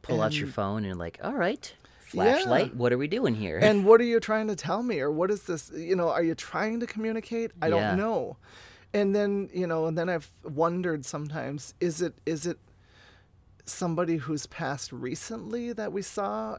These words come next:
Speaker 2: and
Speaker 1: Or somebody
Speaker 2: or
Speaker 1: else in the building that was not even aware that they were, like, astral projecting, or, like
Speaker 2: Yeah, I don't know.
Speaker 1: Crazy, crazy, crazy.
Speaker 2: And, but I, I, I do think that,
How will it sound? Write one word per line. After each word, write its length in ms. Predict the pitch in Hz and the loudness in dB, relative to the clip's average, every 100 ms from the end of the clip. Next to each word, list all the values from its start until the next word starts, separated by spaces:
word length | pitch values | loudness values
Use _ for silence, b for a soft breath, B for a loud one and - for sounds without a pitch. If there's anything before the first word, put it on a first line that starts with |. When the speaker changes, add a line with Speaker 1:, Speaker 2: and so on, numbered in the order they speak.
| - | -6
Speaker 2:
and 420 | 160 151 143 131 B B - | -6 -4 -6 -10 B B -4
Speaker 1:
Or 100 | 117 | 0
somebody 360 | - - - | 2 4 4
Speaker 2:
or 20 | 120 | 0
Speaker 1:
else 180 | 123 | -4
in 60 | 120 | -4
the 80 | 95 | -6
building 540 | 85 87 131 160 180 | -8 -8 -8 -8 -6
that 160 | 139 - | -6 -6
was 160 | 101 107 | -6 -4
not 160 | 113 | -4
even 200 | 117 104 | -4 -4
aware 320 | 98 95 98 | -4 -2 -2
that 140 | 113 95 | -4 -4
they 80 | 95 | -4
were, 140 | 92 | -4
like, 240 | 85 80 - - | -6 -10 -18 -10
astral 420 | 101 107 - 113 | -8 -8 -6 -8
projecting, 840 | 104 110 101 113 - - 69 57 50 | -6 -12 -10 -12 -12 -16 -14 -16 -14
or, 160 | 98 | -10
like 260 | 98 90 85 | -8 -8 -6
Speaker 2:
Yeah, 640 | 226 208 254 269 165 110 143 - | -4 0 2 2 0 -2 -8 -2
I 100 | 185 | 0
don't 280 | 185 214 196 | 2 0 -2
know. 380 | 220 240 147 123 - | -2 -2 -2 -4 -10
Speaker 1:
Crazy, 380 | 101 113 113 87 | -6 -4 -4 -6
crazy, 380 | - 113 95 80 | -8 -8 -8 -10
crazy. 480 | 110 107 85 71 - | -12 -12 -14 -18 -2
Speaker 2:
And, 560 | 190 180 170 160 151 - - | 0 2 0 -2 -6 -10 -14
but 260 | 160 185 | -4 0
I, 120 | 165 - - | 0 -2 -4
I, 120 | 165 156 | -4 -4
I 100 | 139 | -6
do 160 | - 202 | -6 -8
think 420 | 196 226 202 - | -8 -6 -6 -6
that, 160 | 156 | -4